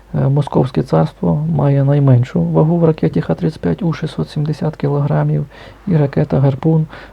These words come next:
має сімсот сорок два кілограми, тобто середній показник можна сказати, у гарпуна. Е, маса бойової частини в Нептуна складає сто п'ятдесят кілограмів, ракета Х тридцять п'ять У має сто сорок п'ять кілограмів бойової частини, майже так само, як і в нашого Нептуна.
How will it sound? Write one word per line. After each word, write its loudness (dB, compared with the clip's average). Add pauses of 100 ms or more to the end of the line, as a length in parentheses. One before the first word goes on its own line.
(120)
має 2
сімсот -4
сорок 0
два 4
кілограми, 4
тобто 0
середній 4
показник -2 (960)
можна 0
сказати, 0
у 6
гарпуна. 2 (500)
Е, 0
маса 2
бойової 4
частини 0
в 0
Нептуна 2
складає 2
сто -4
п'ятдесят 0
кілограмів, 0
ракета -2
Х -2
тридцять -2
п'ять -2
У 0
має 2
сто -4
сорок 0
п'ять 0
кілограмів 0
бойової 0
частини, -4
майже -2
так -6
само, -4
як -4
і -4
в -4
нашого -4
Нептуна. -4